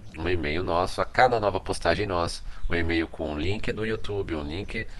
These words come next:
do áudio em podcast, um link da nossa página pra você ter acesso ao nosso conteúdo no mesmo momento em que ele é publicado, né? Isso é importante porque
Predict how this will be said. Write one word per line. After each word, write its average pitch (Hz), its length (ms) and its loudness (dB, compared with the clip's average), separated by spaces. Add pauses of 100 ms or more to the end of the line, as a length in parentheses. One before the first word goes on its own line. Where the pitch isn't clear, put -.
(180)
do 98 180 6
áudio 110 380 12
em 113 40 0
podcast, 104 640 2
um 123 40 0
link 110 200 0
da 107 140 2
nossa 117 260 2
página 95 380 6
pra 113 140 0
você 117 240 -2
ter 131 140 4
acesso 110 520 4 (300)
ao 92 100 8
nosso 98 240 4
conteúdo 104 720 2 (180)
no 98 140 4
mesmo 262 320 12
momento 104 420 4
em - 20 -4
que 104 120 2
ele 95 160 6
é - 20 0
publicado, - 760 0
né? 92 140 2
Isso - 140 0
é 294 40 -2
importante - 400 4
porque - 380 0